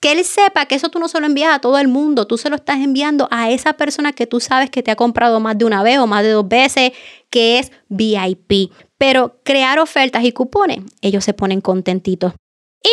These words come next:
número seis, regala o envía muestras. Esto es lo más que le encanta a ellos. Quizás por medio de un live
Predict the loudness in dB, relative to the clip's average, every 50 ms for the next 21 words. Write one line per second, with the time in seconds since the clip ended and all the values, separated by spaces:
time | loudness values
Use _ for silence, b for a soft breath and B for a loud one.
0 | 4 6 6 6 6 6 4 2 2 2 2 2 4 4 4 2 0 -2 -6 _
1 | -4 -2 0 2 2 2 2 2 0 0 2 2 2 2 2 2 0 0 2 2
2 | 2 2 4 4 4 2 2 2 2 2 2 2 0 -2 -2 0 0 2 4 4
3 | 4 4 2 2 0 -2 -2 -2 -2 -2 -4 -8 -12 -6 -2 -2 -2 0 0 0
4 | 0 2 2 2 2 0 -2 -4 -4 -4 -4 -2 -2 -2 -2 -2 -4 -4 -4 -6
5 | -6 -6 -6 -4 -6 -6 -8 -6 -6 -4 0 2 2 2 2 0 -2 -4 b b
6 | b b b -4 -2 0 0 -2 -2 -2 0 0 2 2 2 2 2 2 2 2
7 | 2 2 2 2 0 0 -2